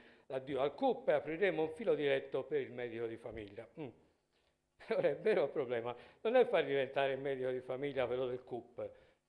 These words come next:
Bisogna attivare una sanità territoriale veramente, attrezzare il territorio perché il medico possa essere medico di famiglia,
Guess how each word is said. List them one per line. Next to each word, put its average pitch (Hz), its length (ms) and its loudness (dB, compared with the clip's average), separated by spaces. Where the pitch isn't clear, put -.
Bisogna 190 520 6
attivare 208 500 4
una 160 160 4
sanità 160 440 4
territoriale 165 680 2
veramente, 139 640 2
attrezzare 185 580 2
il 165 80 2
territorio 160 580 4
perché 180 600 -2
il 190 80 -6
medico 220 400 2
possa 185 360 2
essere 185 320 0
medico 151 440 0
di 151 180 -8
famiglia, 123 800 -2